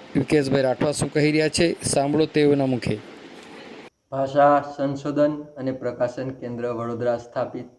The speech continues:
Speaker 2: આદિવાસી અકાદમી તેજગઢ ખાતે આજે અઢાર મેના રોજ ઇન્ટરનેશનલ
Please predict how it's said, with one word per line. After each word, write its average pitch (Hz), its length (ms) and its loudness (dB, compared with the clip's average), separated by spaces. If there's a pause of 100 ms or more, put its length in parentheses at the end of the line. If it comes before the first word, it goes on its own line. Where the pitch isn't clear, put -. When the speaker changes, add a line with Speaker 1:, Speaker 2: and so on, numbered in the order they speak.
(160)
Speaker 2:
આદિવાસી 120 580 -6
અકાદમી 120 340 -8
તેજગઢ 123 460 -8
ખાતે 123 320 -12 (800)
આજે 123 280 -4
અઢાર 123 380 -2
મેના 123 320 -4
રોજ 131 320 -2 (1900)
ઇન્ટરનેશનલ 131 880 -2